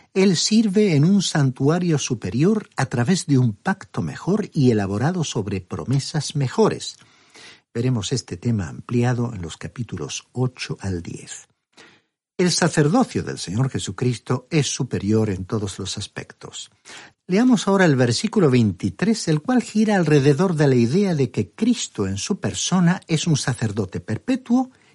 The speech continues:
y perfecto. "Y los otros sacerdotes llegaron a ser muchos debido a que por la muerte no podían continuar". En otras palabras, que el sacerdocio aarónico del Antiguo Testamento siempre terminaba en la muerte.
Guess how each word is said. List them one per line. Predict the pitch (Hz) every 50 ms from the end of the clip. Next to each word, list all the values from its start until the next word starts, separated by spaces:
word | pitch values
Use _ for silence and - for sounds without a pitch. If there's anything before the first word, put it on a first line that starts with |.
| _ _
y | 156 110
perfecto. | - - 76 - - - 85 - - _ - - - _ _ _ _ _ _ _ _ _ _ _ _ _ _ _ _ _ _
"Y | 160 143
los | 147 139 - -
otros | 262 262 - 247 208 -
sacerdotes | - 156 - - 101 95 - 160 156 - - 151 131
llegaron | - 113 104 117 165 190 - 151 120
a | 107 -
ser | - 160 151 131
muchos | 104 120 139 135 - - 170 147 - -
debido | 104 92 107 147 151 143 135
a | -
que | - - 90
por | - - 73 71 -
la | 69 71 76
muerte | 117 151 175 180 170 147 - _ 170 156
no | 120 107 120 117
podían | - 107 98 110 110 107 104 104 104
continuar". | - - 90 87 - 95 76 65 - 50 - - - _ _ _ _ _ _ _ _ _ _ _ - - - _ _ _ _
En | - 185
otras | 214 220 208 190 -
palabras, | - - 147 143 160 151 160 160 165 180 170 - - - - _
que | - 147 139
el | 131 113
sacerdocio | - - 135 - - 135 131 151 196 185 - - 175 151 143
aarónico | 127 110 110 113 127 151 170 170 151 - - 104
del | 82 85 78 71
Antiguo | 69 73 87 87 - 165 156 143 -
Testamento | - 104 - - 107 104 131 160 165 147 - 139 123
siempre | - - - 180 202 208 190 170 - 196 196 175
terminaba | - 143 110 101 90 82 80 92 107 117 113 139 131 127
en | 123 120
la | 117 117
muerte. | 120 101 - 60 - - - _ - - -